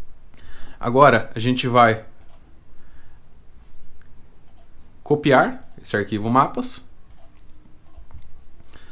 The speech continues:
Vai vir aqui no cartão de memória e vamos colar. Vai demorar um pouquinho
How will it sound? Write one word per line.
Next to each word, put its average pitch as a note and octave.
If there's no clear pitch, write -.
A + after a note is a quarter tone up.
Vai C3
vir B2+
aqui A#2
no A2
cartão A2
de B2
memória D#3
e F#3
vamos C3+
colar. G#2+
Vai -
demorar B2
um A2+
pouquinho F#3